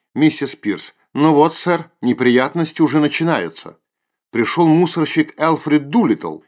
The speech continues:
и хочет вас видеть. Он говорит, что здесь его дочь. Пикеринг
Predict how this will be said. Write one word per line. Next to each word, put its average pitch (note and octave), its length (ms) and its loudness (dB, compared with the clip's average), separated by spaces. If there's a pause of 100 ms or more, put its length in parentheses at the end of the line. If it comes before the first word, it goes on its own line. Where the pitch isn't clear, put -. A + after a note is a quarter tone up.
(100)
и A2+ 80 -6
хочет A#2+ 420 -6
вас C#3+ 240 -4
видеть. A2 420 -6 (180)
Он B2 220 0
говорит, A#2+ 320 2
что A2+ 220 -4
здесь G#2 400 -4
его C#3 180 0
дочь. - 400 -4 (500)
Пикеринг G2 640 -4